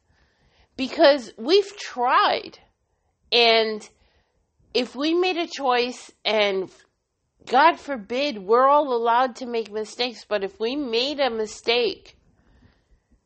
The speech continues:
we made the wrong choice, or it didn't turn out like we wanted,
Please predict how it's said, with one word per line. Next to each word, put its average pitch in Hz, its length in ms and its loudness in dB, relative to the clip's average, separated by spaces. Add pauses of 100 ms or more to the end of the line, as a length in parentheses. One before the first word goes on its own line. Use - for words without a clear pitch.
we 240 240 -4
made 311 240 2
the 262 100 4
wrong 233 400 2
choice, 233 520 -4
or 196 160 0
it 190 140 -4
didn't 240 240 -10
turn 233 260 -4
out 220 180 -2
like 202 240 -4
we 196 100 -2
wanted, 196 600 -2